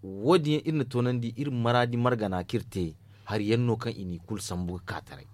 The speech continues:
Zama bora kan furgi ne, kan ti mediateur de la République, ir ko te zuz kyo yan nati. Zuz ay koy margado, bora kul mar koy margado, fu-,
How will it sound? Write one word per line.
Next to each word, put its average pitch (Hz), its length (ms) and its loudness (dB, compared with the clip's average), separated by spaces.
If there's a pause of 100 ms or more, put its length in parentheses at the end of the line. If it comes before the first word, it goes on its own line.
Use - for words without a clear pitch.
Zama 120 220 0
bora 123 240 4
kan 170 160 -2
furgi 135 340 -4
ne, 85 200 -4
kan 120 400 0
ti 110 300 -2
mediateur 107 540 2
de 107 100 -6
la 92 120 0
République, 90 500 -6
ir 113 100 -4
ko 110 200 0
te 101 420 -4
zuz 101 340 -2
kyo 95 160 4
yan 90 140 4
nati. 78 380 0
Zuz 113 220 -2
ay 104 80 2
koy 101 180 0
margado, 95 480 0
bora 87 260 -2
kul 110 180 -6
mar 101 180 0
koy 98 160 -2
margado, 90 440 -6
fu-, - 160 -16